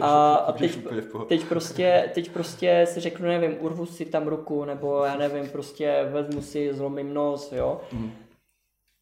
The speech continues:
Speaker 1: Pak jsem si chvilku říkal: „To by nebylo na škodu, možná mi ho potom zmenší,“ jo, ale jako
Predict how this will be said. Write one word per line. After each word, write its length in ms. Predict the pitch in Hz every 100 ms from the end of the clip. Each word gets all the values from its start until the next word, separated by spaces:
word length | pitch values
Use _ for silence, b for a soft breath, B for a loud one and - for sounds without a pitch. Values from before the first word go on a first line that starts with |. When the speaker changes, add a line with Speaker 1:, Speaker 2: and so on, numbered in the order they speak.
| _
Speaker 1:
Pak 160 | 156 156
jsem 120 | 151
si 100 | 139
chvilku 260 | - 147 151
říkal: 220 | - 139
„To 80 | 139
by 120 | 143
nebylo 280 | 143 143 143
na 100 | 147
škodu, 320 | 143 151 139
možná 320 | 131 131 127
mi 100 | 131
ho 80 | 139
potom 280 | 131 135 139
zmenší,“ 400 | 139 156 156 135
jo, 120 | 139
ale 640 | 165 147 160 165 160 156 156
jako 320 | 160 175